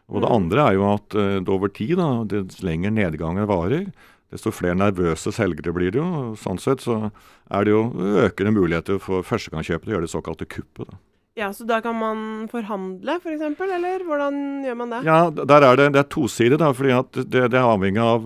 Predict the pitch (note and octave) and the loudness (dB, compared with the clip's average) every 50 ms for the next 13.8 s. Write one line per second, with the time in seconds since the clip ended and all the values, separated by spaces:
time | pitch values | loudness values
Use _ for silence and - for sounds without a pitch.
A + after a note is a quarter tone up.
0 | - G#2+ F#2 G2+ G#2 A2+ A2+ A#2 A2+ F#2 E2+ E2 F2 G#2 A2+ G#2+ - - F2+ F2 | -4 -6 -4 -2 0 0 2 2 2 0 0 -2 -2 -2 -4 -4 -4 -4 -2 -2
1 | E2+ - - G2 G2+ G#2 G2 G2+ G#2+ A#2 B2+ B2 B2+ A#2+ G#2+ F#2+ A2 D3 D#3+ D3 | -2 -2 -4 -4 -4 -2 -2 -2 -2 -2 -2 0 0 2 2 2 2 0 -2 -4
2 | D3 B2 A2 A2 A2 - - G#2+ G#2 - C#3 A#2+ - - - _ - D3+ D#3+ D#3 | -2 -2 0 0 -2 -2 -4 -6 -2 0 0 0 0 -2 -10 _ -2 -2 -2 -2
3 | - E3+ D3+ - - F#2 F2 F2 F2+ F2 - - - - - - _ _ - - | -2 -6 -4 0 0 2 2 2 0 -2 -6 -20 -20 -20 -20 -20 _ _ -6 -2
4 | F#2+ F#2 F#2 F#2+ G2 G2 F#2+ - _ - - - - A2 F#2+ F2+ F2+ F2 G#2 C3 | 0 0 2 4 4 2 2 0 _ -18 -14 -10 -10 -8 -6 -4 -2 -2 -2 -2
5 | - G2 - B2+ A#2+ F#2+ E2 E2 F2 F#2+ - - - A#2+ A2 A#2+ A2 F#2+ F2 F2+ | -2 0 2 2 2 2 2 0 -2 -4 -6 -6 -6 -6 -4 -2 -2 0 0 0
6 | G2 A#2 C3+ C3+ A2+ G#2+ G2+ G#2 G2+ F#2+ - - - F2 - - A#2 - _ - | 0 0 -2 -2 0 0 0 0 0 -2 -4 -8 -12 -8 -6 -4 -4 -4 _ -6
7 | E2 D#2 - - F2+ G2 G2+ F#2+ F2+ - A2+ B2 D3+ D#3+ C#3 A#2 A2+ - - - | -10 -10 -8 -6 -2 -2 -2 -2 0 0 0 0 0 0 0 -2 -4 -4 -6 -6
8 | F2+ E2+ F#2 - - - F2+ E2+ - - - - - - B2+ A2+ F2+ D2 D#2 E2 | -6 -6 -6 -10 -12 -16 -16 -16 -18 -20 -20 -12 -6 -2 0 0 0 0 -2 -2
9 | F#2+ B2 B2 A#2 G2 F2+ - - F2+ - F2+ F2 - - - A#2 A2+ G#2 E2+ E2 | -2 0 0 0 0 0 0 -2 -4 -4 -4 -4 -6 -4 -2 0 0 0 0 -4
10 | - _ - E3 F3 E3 D3 C3 A#2 A2 G#2 G2+ A2 G2 E2+ F2 F2+ F#2+ G2+ G#2 | -8 _ -6 -4 -4 -2 -2 -2 -2 -2 -2 -2 -4 -4 -4 -4 -2 -2 0 0
11 | G2 F2 F2 F2+ B2 D3 C#3+ A2+ G2+ G2 G2+ A#2 G2+ A#2 D#3+ C#4+ C4+ - _ - | 0 0 0 0 -2 -2 0 0 0 0 0 -2 -2 -2 0 -2 -2 -2 _ -20
12 | - - - - - _ - A2 G#2+ - A2 - A2 F#2+ G2 - - C3+ C#3+ - | -20 -20 -20 -20 -20 _ -10 -8 -6 -6 -2 0 2 0 2 2 0 -2 -2 -2
13 | B2 G#2+ A2 G#2 G#2+ G2 G2 G#2+ G2 D#2+ - - D#2+ E2 F#2 G2 | -4 -4 -2 0 0 0 2 2 0 -2 -2 -6 -6 -4 -4 -4